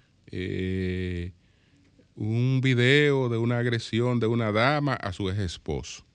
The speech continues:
La dama es funcionaria pública, el ex esposo también es funcionario público. Ella civil, el, el, el esposo,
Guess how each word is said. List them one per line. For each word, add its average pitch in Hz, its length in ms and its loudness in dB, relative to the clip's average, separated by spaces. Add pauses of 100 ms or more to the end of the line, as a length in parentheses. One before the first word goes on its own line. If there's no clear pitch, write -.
(1300)
La 104 180 2
dama 156 320 4
es 127 80 -2
funcionaria 110 580 -2
pública, 131 720 -2 (1200)
el 95 180 0
ex 95 160 -2
esposo 117 540 -2
también 107 340 0
es 104 80 0
funcionario 95 540 0
público. 82 500 -6 (1200)
Ella 95 340 0
civil, 214 720 -2 (200)
el, 85 460 -8
el, 87 300 -8
el 95 160 -4
esposo, 123 640 0